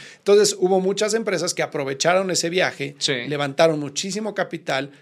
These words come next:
Speaker 1: a una valuación muy alta, no digo cara, pero muy alta, y ahora van a tener que dar resultados a esa valuación. Si, si no los dan, pues la siguiente ronda que levanten va a tener que ser una valuación menor, y entonces van a perder mucho equity los dueños de las empresas, ¿no?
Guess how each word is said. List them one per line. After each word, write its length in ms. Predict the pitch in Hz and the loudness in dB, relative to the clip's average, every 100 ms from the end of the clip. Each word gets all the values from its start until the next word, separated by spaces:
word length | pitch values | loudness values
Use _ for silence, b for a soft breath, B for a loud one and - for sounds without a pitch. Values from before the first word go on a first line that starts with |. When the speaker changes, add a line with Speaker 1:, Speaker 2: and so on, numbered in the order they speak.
| B | B
Speaker 1:
a 100 | 151 | -8
una 140 | 156 | -2
valuación 480 | 170 139 131 147 156 | 0 0 -4 -6 -6
muy 240 | 156 190 208 | -6 -2 0
alta, 480 | 170 127 143 226 - | -2 -2 -4 -6 -8
no 160 | 147 143 | -6 0
digo 240 | 190 202 | 2 2
cara, 360 | 202 139 156 175 | 0 0 0 -4
pero 180 | 131 123 | -10 -10
muy 240 | 151 185 | -4 0
alta, 360 | 196 175 170 202 B B | 0 0 -8 -8 B B
y 120 | 151 | 2
ahora 120 | 170 | 6
van 160 | 175 190 | 6 4
a 120 | 190 | 0
tener 280 | 160 175 170 | -2 -4 -6
que 100 | 160 | -4
dar 140 | 160 | -2
resultados 560 | 175 156 147 147 165 139 | -2 -6 -4 -2 -2 -2
a 80 | |
esa 160 | 143 147 | -4 -2
valuación. 480 | 143 147 139 214 - b b b | -2 -2 0 0 0 b b b
Si, 200 | b 160 | b -6
si 160 | 139 151 | -4 -2
no 140 | 151 | 2
los 220 | 180 233 233 | 4 4 4
dan, 320 | 240 302 285 - | 0 0 -8 -10
pues 100 | 160 | -6
la 80 | 143 | -4
siguiente 380 | 147 160 170 | -4 -4 -2
ronda 260 | 202 196 202 | 0 0 -2
que 120 | 196 | -2
levanten 480 | 190 185 190 208 185 | 0 0 0 -2 -2
va 60 | 160 | -4
a 40 | |
tener 160 | 170 165 | -4 -4
que 80 | |
ser 60 | 170 | -4
una 100 | 170 | -2
valuación 380 | 165 147 - 160 | -2 -2 -4 -4
menor, 260 | 175 240 | -2 -2
y 40 | 170 | -4
entonces 200 | 135 151 | -6 -6
van 140 | 156 | -4
a 100 | 156 | -6
perder 240 | 147 147 147 | -6 -4 -4
mucho 260 | 156 151 | -6 -8
equity 300 | 135 139 135 | -8 -10 -12
los 160 | 139 135 | -10 -8
dueños 220 | 143 143 | -8 -8
de 60 | 135 | -8
las 140 | - | -8
empresas, 460 | 190 - - 131 | -6 -4 -4 -6
¿no? 100 | 147 | -10